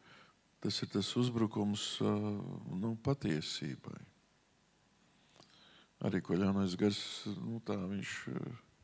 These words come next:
eh, tas viņa, tas viņam patīk, un, un to viņš arī, eh, to viņš arī veic pasaulē. Tātad, un tad, kad tiek pasludināta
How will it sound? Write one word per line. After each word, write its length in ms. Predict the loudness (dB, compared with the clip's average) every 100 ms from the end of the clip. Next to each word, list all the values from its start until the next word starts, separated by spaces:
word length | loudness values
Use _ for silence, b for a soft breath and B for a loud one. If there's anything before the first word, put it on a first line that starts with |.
| B B B B B B B B B -12
eh, 500 | -8 -6 -4 -4 -4 -6 -10 -14 -18 -18 -14
tas 160 | -12 -8
viņa, 240 | -6 -6 -8
tas 220 | -6 -6 -2
viņam 240 | -2 -2
patīk, 640 | -2 -2 -2 -8 -8 -10 -8
un, 220 | -8 -10 B B B B _
un 160 | -12
to 220 | -2 0 2
viņš 260 | 0 2 2
arī, 260 | 4 4 2 -2 -10 -20 _ _ _ _ _ _ -20 B B B B B _ -6
eh, 240 | -4 -2 2
to 160 | 4 4
viņš 160 | 4
arī 160 | 2 4
veic 560 | 4 4 6 4 0 -8 -8 -12 -2
pasaulē. 720 | 0 0 0 2 2 0 -4 -4
Tātad, 320 | -6 -4 -6 -10 B B B B B -6
un 220 | -4 0
tad, 220 | 2 2
kad 160 | 0 -2 -2 -6 0
tiek 220 | 2 2
pasludināta 640 | 2 0 0 0 2 0